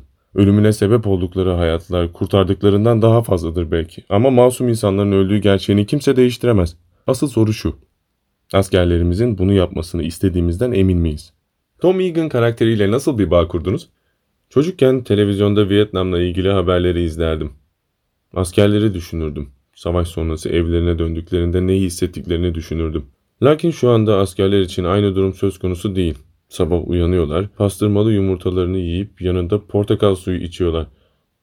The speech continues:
İşlerine arabayla gidip sekiz saat boyunca insanlara füze fırlatıyorlar.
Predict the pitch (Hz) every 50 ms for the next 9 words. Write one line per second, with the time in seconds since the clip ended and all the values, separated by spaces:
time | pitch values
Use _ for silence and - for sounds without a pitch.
0 | _ _ - 98 90 - - 95 92 101 107 - - 92 92 87 90 107 104 98
1 | 90 85 73 76 82 76 104 113 - _ _ - - - 110 - - 143 - -
2 | 95 90 87 85 - - 90 87 85 87 95 117 104 - 98 101 90 - 92 85
3 | 80 80 82 104 117 113 - - 123 110 98 92 87 - 87 80 82 80 - 87
4 | 82 82 80 78